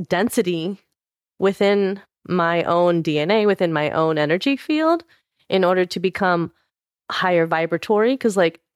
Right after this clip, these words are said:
slower vibration, you know, like, those heavy densities, we've been moving through those. That's a lot of what,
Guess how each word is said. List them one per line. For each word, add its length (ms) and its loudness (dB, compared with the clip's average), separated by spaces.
slower 840 2
vibration, 1000 0
you 100 2
know, 200 2
like, 340 -2
those 220 0
heavy 400 -2
densities, 840 -2
we've 220 -2
been 180 0
moving 400 2
through 240 -4
those. 240 4
That's 220 -2
a 60 -2
lot 180 -2
of 100 -2
what, 240 -2